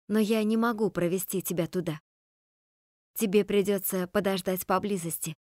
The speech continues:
Я ненадолго, только удостоверюсь, что у Салливана всё хорошо".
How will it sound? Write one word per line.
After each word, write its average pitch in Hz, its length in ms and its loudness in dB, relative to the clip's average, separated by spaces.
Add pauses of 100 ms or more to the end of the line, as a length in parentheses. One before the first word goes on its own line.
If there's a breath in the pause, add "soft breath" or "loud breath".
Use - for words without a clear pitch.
(640)
Я 220 220 2
ненадолго, 226 760 0
только 190 240 0
удостоверюсь, 190 840 0 (960)
что - 280 -4
у 147 100 0
Салливана 160 520 -2
всё 135 180 -6
хорошо". 131 440 -8